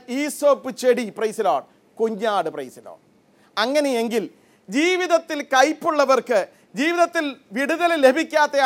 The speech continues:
ആരെങ്കിലും ഇന്ന് പകൽക്കാലം, ഇങ്ങോട്ട് ശ്രദ്ധിച്ചാട്ടെ, ഇന്ന് ഇതൊരു ദൂതാണ് കേട്ടോ, ആർക്കൊക്കെയോ വേണ്ടിയിട്ടുള്ള ദൂതാ. നിങ്ങളുടെ ജീവിതം കയ്പാ, പച്ച മലയാളം പറഞ്ഞ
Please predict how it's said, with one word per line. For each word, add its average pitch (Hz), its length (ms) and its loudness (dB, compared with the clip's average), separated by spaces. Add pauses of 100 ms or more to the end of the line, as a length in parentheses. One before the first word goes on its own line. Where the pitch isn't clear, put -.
ആരെങ്കിലും 302 460 0
ഇന്ന് 269 160 2
പകൽക്കാലം, 240 340 -2
ഇങ്ങോട്ട് 226 220 -4
ശ്രദ്ധിച്ചാട്ടെ, 190 460 -4 (420)
ഇന്ന് 285 240 -4
ഇതൊരു 269 280 -6
ദൂതാണ് 214 480 -2
കേട്ടോ, 151 240 -6 (500)
ആർക്കൊക്കെയോ 247 680 -4
വേണ്ടിയിട്ടുള്ള 214 480 -6
ദൂതാ. 147 220 -8 (440)
നിങ്ങളുടെ 277 320 -2
ജീവിതം 254 240 -6 (100)
കയ്പാ, 202 360 -2 (380)
പച്ച - 360 -12 (160)
മലയാളം 208 420 -2
പറഞ്ഞ 185 200 -8